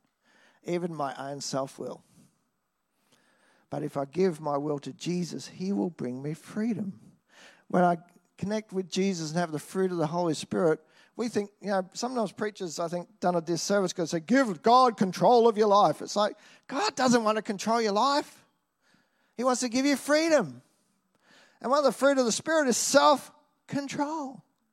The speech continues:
So if you actually want control of your life, lay down the control and you'll get control. Does that make sense? Just need to read the verses. Iniquities means to bend. I found this fascinating too. Iniquities means to bend,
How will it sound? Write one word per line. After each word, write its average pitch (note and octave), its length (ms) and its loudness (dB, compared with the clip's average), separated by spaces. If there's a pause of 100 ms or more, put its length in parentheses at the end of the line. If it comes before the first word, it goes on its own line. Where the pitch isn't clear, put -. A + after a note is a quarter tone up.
(580)
So B3 120 -2
if B3 80 -2
you C#4 60 2
actually C4+ 260 -2
want C4 260 2
control B3 380 2
of G#3+ 100 0
your G#3+ 120 2
life, B3+ 520 2 (460)
lay A3 180 0
down C4 280 -2
the B3+ 80 -4
control G#3 600 0 (480)
and A3 140 -8
you'll C#4 80 2
get C4+ 160 2
control. C#4+ 640 2 (180)
Does - 80 -12
that E4 120 4
make D4+ 160 4
sense? E4+ 500 2 (840)
Just - 200 -20
need G3+ 220 -14
to A3+ 100 -10
read G3 300 -10
the F#3+ 80 -8
verses. G3+ 500 -6 (920)
Iniquities A#3+ 720 6
means A#3+ 300 2
to G#3 100 -4
bend. B3+ 460 0
I A#3 100 4
found A3+ 300 -2
this G#3+ 120 -4
fascinating F3+ 540 -4
too. E3+ 340 -6
Iniquities E3+ 720 -10
means F3 300 -8
to F3+ 100 -10
bend, G#3 600 -6